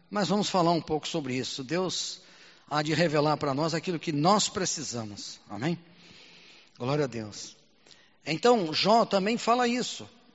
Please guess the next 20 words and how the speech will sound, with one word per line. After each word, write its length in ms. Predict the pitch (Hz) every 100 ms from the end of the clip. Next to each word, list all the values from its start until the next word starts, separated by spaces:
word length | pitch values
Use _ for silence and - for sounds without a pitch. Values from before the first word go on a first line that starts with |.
| _ _ - _ _ _
Vamos 260 | 135 190 220
abrir 300 | 226 202 202
lá 220 | 185 180
em 80 | 170
Jó, 380 | 127 156 214 165
para 160 | 160
você 300 | 151 151 175
ter 120 | 160
uma 140 | 160 156
ideia. 460 | 143 190 185 131 127 - - - - - - _ -
Jó, 340 | 147 165 202
ele 340 | 208 208 220 214
expressa, 600 | 196 180 - 196 190 -
não 200 | 180 262
Jó 260 | 185 202 180
que 100 | 156
tá 140 | 180
expressando, 560 | 170 - 180 - 165 151
na 100 | 156
verdade, 720 | 185 170 180 202 196 226 208